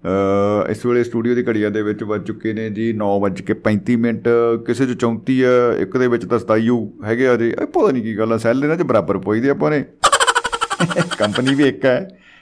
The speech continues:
ਇਹ ਕੋਈ ਚੌਂਤੀ ਆ, ਕਿਸੇ 'ਚ ਕੁਛ ਆ, ਕਿਸੇ 'ਚ ਕੁਛ ਆ। ਉਹ ਖੈਰ ਆਪਾਂ ਮੰਨ ਕੇ ਚੱਲਦੇ ਆ ਜੀ, ਨੌ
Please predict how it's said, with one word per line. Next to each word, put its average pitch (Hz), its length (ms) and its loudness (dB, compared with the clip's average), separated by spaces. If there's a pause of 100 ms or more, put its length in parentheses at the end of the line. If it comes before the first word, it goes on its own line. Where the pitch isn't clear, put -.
(240)
ਇਹ 104 280 0
ਕੋਈ 107 140 0
ਚੌਂਤੀ 117 480 0
ਆ, 117 120 6
ਕਿਸੇ 113 160 0
'ਚ 104 100 -6
ਕੁਛ 104 220 0
ਆ, 107 80 2
ਕਿਸੇ 101 140 0
'ਚ 92 100 -10
ਕੁਛ 87 220 -2
ਆ। - 120 -4
ਉਹ 143 80 0
ਖੈਰ 143 420 4 (260)
ਆਪਾਂ 113 180 0
ਮੰਨ 120 200 2
ਕੇ 117 100 -2
ਚੱਲਦੇ 110 280 0
ਆ 110 40 0
ਜੀ, 113 300 -2 (760)
ਨੌ 127 560 4